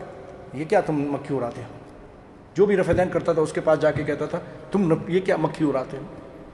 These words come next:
یہ حالت ہے مسلمانوں کی، بعض مسلمانوں کی۔ حسبنا اللہ ونعم الوکیل، نبی کی سنت کو زندہ کرنے والے لوگ ہیں، قرآن سنت کے ماننے والے۔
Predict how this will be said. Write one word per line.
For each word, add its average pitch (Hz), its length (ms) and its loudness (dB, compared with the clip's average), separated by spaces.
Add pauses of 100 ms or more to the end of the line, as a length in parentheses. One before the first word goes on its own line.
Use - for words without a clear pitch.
(1400)
یہ 156 120 2
حالت 151 320 0
ہے 135 100 0 (460)
مسلمانوں 135 480 -8
کی، 123 140 -12
بعض 139 220 0
مسلمانوں - 420 -16
کی۔ - 180 -16 (760)
حسبنا 147 300 0
اللہ 127 120 0
ونعم 117 220 -4
الوکیل، 117 520 -12
نبی 147 120 -4
کی 151 140 -4
سنت 208 360 -4
کو 202 80 2
زندہ 160 300 0
کرنے 147 180 -4
والے 131 220 0
لوگ 135 200 4
ہیں، - 140 -2 (1700)
قرآن 156 220 6
سنت 147 340 -2
کے 147 60 0
ماننے 120 240 0
والے۔ 110 200 -2